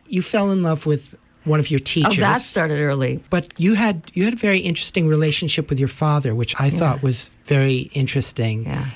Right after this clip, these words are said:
Speaker 1: And that juxtaposed to your relationship with your mother.
Speaker 2: Yeah.
Speaker 1: Would you like to talk about
Speaker 2: Yeah, well, one
Speaker 1: that?
Speaker 2: thing that actually the book is kind of about, too, is that, and I, I think it's part of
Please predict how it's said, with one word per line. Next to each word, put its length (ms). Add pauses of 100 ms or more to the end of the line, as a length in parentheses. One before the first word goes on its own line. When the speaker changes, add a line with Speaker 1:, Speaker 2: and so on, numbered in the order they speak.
(240)
Speaker 1:
And 160
that 280 (220)
juxtaposed 760
to 160
your 280
relationship 560
with 160
your 80
mother. 540 (600)
Speaker 2:
Yeah. 240 (320)
Speaker 1:
Would 120
you 60
like 140
to 100
talk 300
about 360
Speaker 2:
Yeah, 100
well, 140
one 220
Speaker 1:
that? 60
Speaker 2:
thing 220
that 160
actually 540
the 220
book 220
is 160 (280)
kind 240
of 60
about, 460
too, 200
is 180
that, 280 (800)
and 140
I, 120
I 100
think 280
it's 140
part 280
of 240